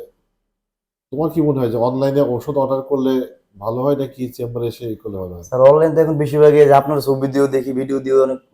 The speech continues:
Speaker 2: উম, দুই নম্বরই করতেছে এগুলো, যতটুকু জান-, যতটুকু বুঝি আর কি আমাদের জ্ঞানে। আশা করি সবার উচিত আপনার কাছে আসা, যাদের এই সমস্যাটা, যে অনলাইন থেকে ওষুধ না নিয়ে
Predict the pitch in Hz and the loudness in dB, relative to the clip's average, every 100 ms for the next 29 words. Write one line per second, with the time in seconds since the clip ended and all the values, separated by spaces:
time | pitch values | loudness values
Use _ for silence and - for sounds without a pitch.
0 | 120 120 117 113 _ _ _ _ _ _ | -16 -14 -14 -18 _ _ _ _ _ _
1 | _ _ - 131 135 131 123 123 120 117 | _ _ -4 2 4 4 4 0 -2 -4
2 | 113 117 113 117 117 117 117 110 - - | -4 -4 -6 -8 -4 -2 -2 -4 -16 -20
3 | _ - 135 185 165 160 147 135 120 123 | _ -8 -2 0 2 2 4 4 4 2
4 | 120 117 120 117 - _ _ _ _ - | 0 -2 -4 -6 -14 _ _ _ _ -14
5 | 123 151 156 165 165 127 143 147 147 147 | -8 -4 -2 -2 -2 0 4 6 6 2
6 | 156 160 147 139 135 131 123 123 107 113 | -2 0 2 2 2 4 2 2 -2 0
7 | 117 120 110 117 123 123 120 120 117 123 | -2 -6 -6 -6 -2 0 0 0 2 0
8 | 120 127 123 120 120 127 123 | 0 -2 -4 -4 -6 -4 -4